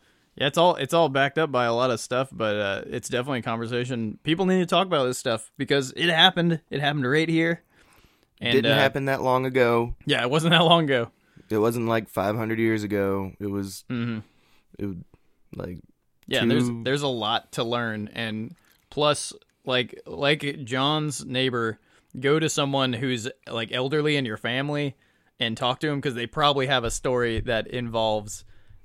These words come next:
Speaker 1: this in some way.
Speaker 2: Like, some form of just crazy racial, like,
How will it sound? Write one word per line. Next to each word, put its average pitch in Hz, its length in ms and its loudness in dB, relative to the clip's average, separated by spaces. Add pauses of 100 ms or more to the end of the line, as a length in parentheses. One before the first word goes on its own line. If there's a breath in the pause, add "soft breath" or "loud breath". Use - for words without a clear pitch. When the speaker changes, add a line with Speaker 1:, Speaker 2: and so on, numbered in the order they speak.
Speaker 1:
this 113 300 -4
in 113 240 -8
some 101 260 -8
way. 123 360 -10 (180)
Speaker 2:
Like, 107 220 0
some 120 380 -2
form 98 640 -2 (100)
of 98 420 -4
just 98 460 -6 (140)
crazy 104 1200 -2 (640 soft breath)
racial, 101 1080 -2
like, 90 480 -6